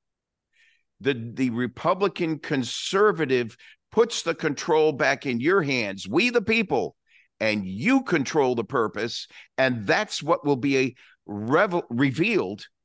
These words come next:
by the result of the twenty twenty-four election and the primaries leading up to it. Look for the purpose. Look for the person that gives you the purpose and the enjoyment of this nation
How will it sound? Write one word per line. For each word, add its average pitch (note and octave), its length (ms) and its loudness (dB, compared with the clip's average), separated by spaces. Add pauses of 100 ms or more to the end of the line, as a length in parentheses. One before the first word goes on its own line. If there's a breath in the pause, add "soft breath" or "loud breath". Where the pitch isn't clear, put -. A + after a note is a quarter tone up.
(360)
by C#3 200 2
the C#3 120 2
result D#3 460 0
of D3 80 0
the B2+ 100 -2
twenty D3+ 360 -2 (280)
twenty-four C3+ 520 2
election D#3+ 560 -2 (600)
and C3+ 180 2
the B2 60 0
primaries C#3+ 680 2
leading C3+ 320 -2
up G#2+ 180 -2
to F3 240 4
it. F#3+ 140 -2 (760)
Look D#3+ 380 0
for D#3 240 2
the C3+ 140 2
purpose. E3+ 760 -2 (460)
Look G#3+ 240 2
for E3+ 120 -4
the C#3+ 120 2
person B2+ 520 0
that B2 140 -2
gives A2 340 -2
you G#3+ 160 -2
the G3 100 0
purpose - 640 -4 (640)
and C#3 160 0
the C#3 140 2
enjoyment B2 640 0 (960)
of G#2 140 -2
this C3+ 240 0
nation A#2 580 -2